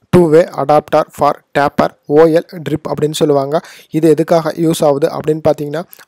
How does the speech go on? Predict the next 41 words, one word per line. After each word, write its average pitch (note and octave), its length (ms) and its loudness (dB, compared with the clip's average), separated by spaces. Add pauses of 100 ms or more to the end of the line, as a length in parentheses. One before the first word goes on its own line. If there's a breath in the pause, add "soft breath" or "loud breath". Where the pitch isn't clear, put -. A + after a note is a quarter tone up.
உங்க E3+ 160 0 (160)
ஓஸ்ல E3 220 2
இருந்து E3 220 -2
வர C#3+ 100 2 (140)
தண்ணியை D3+ 260 -2 (100)
நீங்க D3+ 200 -6 (140)
டிஸ்ட்ரிபியூட் E3 420 -2
பண்ணி D3 160 -6 (180)
ரெண்டு F3 240 2
செடிக்கு E3 320 0
போற D3 240 6
தண்ணியை D3 220 0 (140)
நாலு D#3 280 0
செடிக்கு D#3 340 -2
நீங்க D3 140 -6 (120)
ஸ்ப்ளிட் - 320 -8
பண்ணி D#3+ 240 -4
கொடுக்க D3 260 -8
முடியும். C#3+ 220 -4 (160)
இந்த E3+ 180 2 (100)
two E3+ 180 2
way F3+ 80 0 (140)
adapter D3+ 280 0 (140)
எத்தனை D#3+ 300 -6
கொடுக்குறாங்க D3+ 400 -4 (100)
அப்படின்னு D3+ 280 -8
பார்த்தீங்கன்னா, D3 320 -6 (220)
ஆறு D#3+ 260 0
two D#3 140 -4
way D#3+ 80 0 (100)
adapters C#3 480 -6
கொடுக்குறாங்க. C#3 380 -6 (260)
மொத்தமா D#3+ 280 2 (120)
பார்த்தீங்கன்னா, D#3 340 -2 (100)
பதினாலு D#3 340 2 (100)
எக்யூப்மெண்ட்ஸ் D#3 260 -6 (240)
இந்த D3+ 120 -4 (100)
கிட்டோட D#3 260 0 (120)
கொடுக்குறாங்க. C#3 400 -6 (320)
இந்த E3 120 2 (160)
எக்யூப்மெண்ட்டை D#3 500 -4